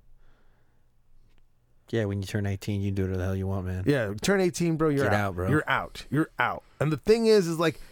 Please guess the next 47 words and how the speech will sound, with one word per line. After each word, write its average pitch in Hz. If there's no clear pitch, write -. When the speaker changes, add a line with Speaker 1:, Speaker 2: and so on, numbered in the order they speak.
Speaker 2:
me 262
now, 190
not, 190
like 170
I 170
said, 143
I 143
say 277
it 240
all 220
the 170
time, 165
but 139
me 285
and, 170
and 165
the 156
mustache, 190
we're 165
knocking 254
on 190
the 160
door 156
of -
forty, 107
right? 139
We're 131
getting 175
up 156
there 143
in 127
years. 123
The 139
mustache 202
is, 151
you 175
know, 143
he's 214
staying 180
young 160
and 143
juvenile, 143
but 131
me, 233
not 185
so 165
much. 151